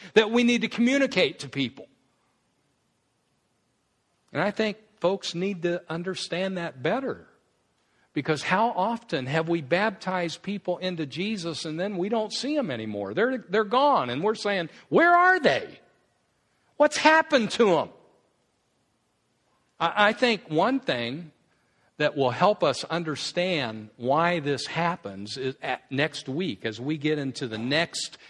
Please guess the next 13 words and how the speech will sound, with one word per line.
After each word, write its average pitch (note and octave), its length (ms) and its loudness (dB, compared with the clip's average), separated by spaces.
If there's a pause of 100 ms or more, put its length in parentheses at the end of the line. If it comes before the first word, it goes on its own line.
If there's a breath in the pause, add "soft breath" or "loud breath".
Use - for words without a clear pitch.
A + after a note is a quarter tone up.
(180 soft breath)
passage D3+ 540 -2
of B2 120 -6
Scripture - 680 -4 (260 loud breath)
in C3 240 -4
Jesus' C3+ 720 -6
life. C3+ 440 2
Do B2 100 -8
you, B2 200 -4
you B2+ 120 -8
remember C#3 300 0
what C3+ 200 2
it B2 100 -2
is? D3+ 440 -2